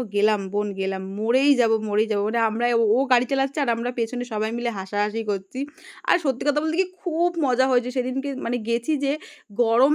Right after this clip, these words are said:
যে জিনিসটা সেটা একটুও ফিল হয়নি, উল্টা আমাদের খুব মজা হয়েছে, প্রচণ্ড মজা করেছি আমরা।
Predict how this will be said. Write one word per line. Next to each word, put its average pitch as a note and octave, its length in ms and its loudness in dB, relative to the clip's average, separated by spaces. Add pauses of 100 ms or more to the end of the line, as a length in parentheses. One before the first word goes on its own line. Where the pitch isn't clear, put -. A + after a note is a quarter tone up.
যে E4+ 100 2
জিনিসটা D4 360 4
সেটা C#4 260 0
একটুও C4+ 360 -4
ফিল D4 260 2
হয়নি, C4 280 2
উল্টা A#3 260 -4
আমাদের B3 200 -4
খুব C4+ 380 -6
মজা F#3 240 -4
হয়েছে, F#3 180 -2
প্রচণ্ড C#4+ 920 0
মজা G#3+ 320 -2
করেছি G3 380 -4
আমরা। G3 260 -4